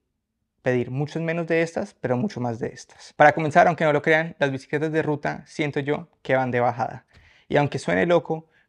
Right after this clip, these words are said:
muchas veces estas bicicletas, aunque han sido muy famosas a través de los años, siempre nos estamos dando cuenta que así como están evolucionando en el grosor de las llantas,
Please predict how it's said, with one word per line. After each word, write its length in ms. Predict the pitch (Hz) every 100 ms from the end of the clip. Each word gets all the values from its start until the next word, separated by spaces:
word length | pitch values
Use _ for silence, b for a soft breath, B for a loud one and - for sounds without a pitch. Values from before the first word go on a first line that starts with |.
| _
muchas 540 | 160 190 202 196 180
veces 380 | 175 160 165 -
estas 280 | - 135 156
bicicletas, 600 | 156 151 139 127 127 - -
aunque 280 | 139 -
han 140 | 131 127
sido 300 | 170 165 175
muy 340 | 190 190 202
famosas 360 | 185 185 180 180
a 20 |
través 240 | 165 156 131
de 80 |
los 160 | 143 -
años, 320 | 139 156 - b b b b b
siempre 640 | - 175 170 165 170 - -
nos 160 | 160 127
estamos 260 | 139 135
dando 300 | 143 147 147
cuenta 340 | 160 143 127 120
que 180 | -
así 160 | 123 135
como 140 | 160
están 240 | 151 147 131
evolucionando 560 | 135 143 143 139 123
en 80 | 120
el 80 | 117
grosor 300 | 123 113 127
de 80 | 147
las 200 | 147 135
llantas, 400 | 143 147 190